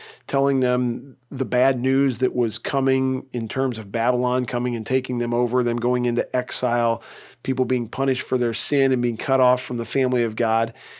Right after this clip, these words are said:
And so scholars over the years have referred to him as the weeping prophet. In today's text,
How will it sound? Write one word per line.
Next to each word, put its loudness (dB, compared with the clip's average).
And 2
so 4
scholars 4
over 2
the 0
years 2
have -4
referred 0
to -4
him 0
as -4
the -2
weeping -4
prophet. -2
In -4
today's 0
text, -4